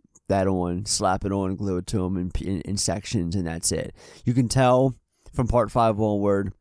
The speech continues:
that the makeup is just in pieces, made from one mold, whereas before that,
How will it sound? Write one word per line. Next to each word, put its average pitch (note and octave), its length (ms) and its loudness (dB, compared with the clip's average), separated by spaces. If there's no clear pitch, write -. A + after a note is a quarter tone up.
that A2 160 -2
the A2+ 80 0
makeup G2+ 380 -2
is G2+ 140 -2
just F#2+ 500 -2
in A2 180 -4
pieces, G2+ 840 -4
made A#2 320 0
from A2+ 180 0
one G#2+ 240 0
mold, G2 500 -2
whereas A2 400 0
before C3+ 440 4
that, G#2+ 340 2